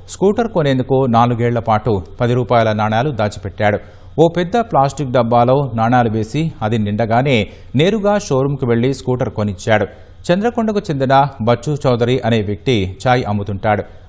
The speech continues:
ఆయన కుమార్తె స్కూటర్ కావాలని అడిగింది. చేతిలో డబ్బు లేక కొన్ని నెలలు పడుతుందని చెప్పాడు.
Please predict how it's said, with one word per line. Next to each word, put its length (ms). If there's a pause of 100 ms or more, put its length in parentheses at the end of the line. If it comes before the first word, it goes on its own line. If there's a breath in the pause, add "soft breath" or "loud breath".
ఆయన 200
కుమార్తె 520
స్కూటర్ 400
కావాలని 460
అడిగింది. 380 (440 loud breath)
చేతిలో 320
డబ్బు 300
లేక 480
కొన్ని 220
నెలలు 200
పడుతుందని 500
చెప్పాడు. 440